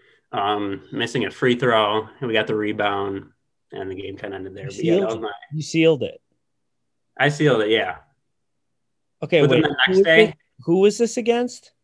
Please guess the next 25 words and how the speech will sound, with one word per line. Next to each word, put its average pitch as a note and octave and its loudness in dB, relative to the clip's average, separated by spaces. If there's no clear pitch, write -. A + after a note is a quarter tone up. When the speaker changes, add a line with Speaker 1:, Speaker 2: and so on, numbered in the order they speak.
Speaker 1:
Uh, G#2+ -2
Sandberg. G2 -2
That B2 0
was, A#2+ 0
like, A2+ 2
our G#2 0
rival. G2+ -10
But D3 2
it, E3+ -2
Speaker 2:
Your E3 4
Speaker 1:
it D3 2
Speaker 2:
team F#3+ 2
Speaker 1:
didn't F#3 -2
Speaker 2:
is C#3+ -8
L D#3 4
W D#3 4
E? C#3+ 0
Speaker 1:
Yeah, A#2 4
Lincoln A2 -2
Way G#2 -4
East, A2 -10
yeah. G2 -10
Speaker 2:
I'm C#3+ 0
looking D3 0
up D#3+ 0